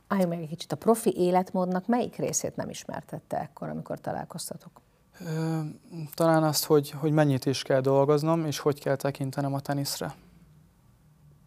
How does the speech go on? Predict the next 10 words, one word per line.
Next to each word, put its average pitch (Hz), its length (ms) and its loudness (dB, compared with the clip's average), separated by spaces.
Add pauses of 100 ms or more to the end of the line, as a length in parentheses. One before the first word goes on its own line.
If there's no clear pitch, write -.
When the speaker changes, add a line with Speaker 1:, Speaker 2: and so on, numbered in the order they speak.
(640)
Speaker 1:
És - 120 -12
hogy - 220 -6
kell? - 240 -10 (800)
Speaker 2:
Ö, 170 380 2 (480)
előtte 175 680 6
úgy 165 200 0
tekintettem 151 720 0
rá, 156 180 4
hogy, 147 340 0 (260)
hogy - 220 -12